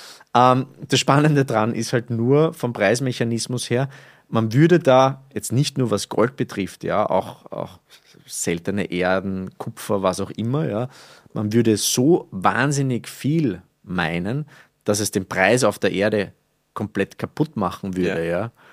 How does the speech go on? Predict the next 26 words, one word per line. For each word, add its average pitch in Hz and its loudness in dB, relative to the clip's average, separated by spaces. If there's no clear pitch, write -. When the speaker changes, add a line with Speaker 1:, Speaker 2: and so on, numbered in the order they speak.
Speaker 1:
ja. 98 6
Ähm, - 6
Speaker 2:
Ja, 165 4
genau. 165 2
Speaker 1:
also 131 6
deshalb, 135 6
was 131 6
ist 139 2
jetzt 127 4
das 131 0
Incentive 127 0
für 113 -2
einen 107 0
Elon 107 -2
Musk 95 -4
oder 104 0
wen 95 -2
auch 98 -6
immer, 139 0
ja, 107 0
wenn's 107 0
jetzt 117 -4
vielleicht 107 0
nicht 139 -2
gewinngetrieben 107 -2
ist, - -6